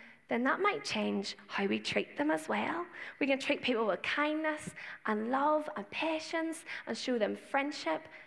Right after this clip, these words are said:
and acceptance. So I wonder today,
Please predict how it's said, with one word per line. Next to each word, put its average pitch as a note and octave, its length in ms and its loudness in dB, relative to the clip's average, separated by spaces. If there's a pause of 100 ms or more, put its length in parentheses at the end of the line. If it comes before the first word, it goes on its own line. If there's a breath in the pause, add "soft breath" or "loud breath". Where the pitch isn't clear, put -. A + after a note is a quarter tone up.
(200 loud breath)
and G#3+ 80 4
acceptance. - 1000 0 (1000)
So - 180 0
I C#4 120 4
wonder F4+ 680 4 (180)
today, G3+ 560 2